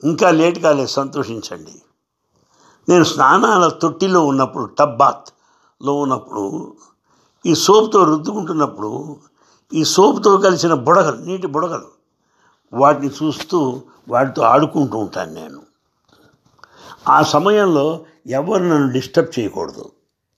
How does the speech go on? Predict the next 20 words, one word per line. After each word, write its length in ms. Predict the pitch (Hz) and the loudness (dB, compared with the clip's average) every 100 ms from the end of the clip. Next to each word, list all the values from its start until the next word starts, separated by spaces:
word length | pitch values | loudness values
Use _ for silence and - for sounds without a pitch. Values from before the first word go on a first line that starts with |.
| _ _ _ _ _ _ _ - _ | _ _ _ _ _ _ _ -20 _
స్నానం 560 | - 131 127 165 190 160 | -4 4 6 6 6 6
చేస్తున్నప్పుడు 800 | 143 - 131 117 - 151 226 - _ _ _ _ _ _ - | 4 0 -6 -6 -4 -2 -2 -6 _ _ _ _ _ _ 0
ఆ 200 | 127 139 | 4 4
సోపుతో 560 | 143 170 196 196 220 180 | 2 0 0 0 2 4
ఏర్పడిన 560 | 156 147 151 139 131 | 4 2 -4 -6 -6
నీటి 380 | 117 135 226 180 | -8 -8 -8 -8
బుడగలతో 840 | 135 135 165 170 143 214 240 220 - - - | -6 -4 0 0 -2 -4 -6 -6 -14 -16 0
ఆట 260 | 131 185 202 | 0 2 0
ఆడుకుంటూ 480 | 165 151 151 147 | 0 0 0 0
ఉంటాను 300 | 143 131 131 | 0 -2 -4
నేను, 240 | 104 90 78 _ _ _ _ _ _ _ _ - | -4 -6 -10 _ _ _ _ _ _ _ _ 0
ఎవరు 240 | 170 214 | 4 4
నన్ను 200 | 202 175 | 4 0
డిస్టర్బ్ 400 | 147 - 160 - | -2 -2 -4 -4
చేయకూడదు." 340 | 107 80 80 - _ _ _ _ _ _ _ _ _ - | -10 -10 -16 -20 _ _ _ _ _ _ _ _ _ 0
నిజం 220 | 170 165 | 4 4
చెప్తున్నా 380 | 220 196 156 160 | 6 4 4 2
వినండి, 760 | 143 147 143 127 196 233 - _ _ _ _ _ - | 4 2 2 0 -2 -6 -12 _ _ _ _ _ -2
ఆ 240 | 110 131 | 2 2
సమయంలోనే 1000 | 190 185 185 165 139 135 127 131 131 107 | 2 0 2 4 4 0 0 -2 -2 -8